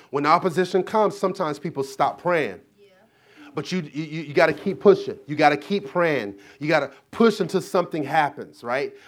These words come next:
Pray until something happens. Praise until something happens. Come on, worship until something happens. Keep confessing the word until something happens. Um, um, persistent means to be stubborn.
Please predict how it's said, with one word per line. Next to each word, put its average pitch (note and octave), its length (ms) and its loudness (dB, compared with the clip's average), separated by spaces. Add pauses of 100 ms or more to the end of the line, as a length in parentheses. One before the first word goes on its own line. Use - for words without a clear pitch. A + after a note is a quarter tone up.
(100)
Pray G#3+ 380 8
until F3 240 -2
something D#3+ 420 -2
happens. D3 460 0 (220)
Praise G3+ 520 6
until D#3 220 -4
something D3+ 440 -6
happens. - 880 -6 (360)
Come G#3 160 2
on, C#3+ 180 4
worship G3+ 460 6
until D#3+ 240 -6
something D3+ 480 -4
happens. D#3+ 580 -2 (260)
Keep A3 300 -2
confessing G3+ 800 2
the E3+ 100 0
word F3+ 600 4 (140)
until D#3 180 -4
something D#3 480 0
happens. D3 1160 -10 (760)
Um, D#3 340 -2
um, D#3 320 2 (140)
persistent G#3 540 -2
means F3 200 0
to F3 80 -4
be D#3+ 100 -6
stubborn. D#3+ 880 4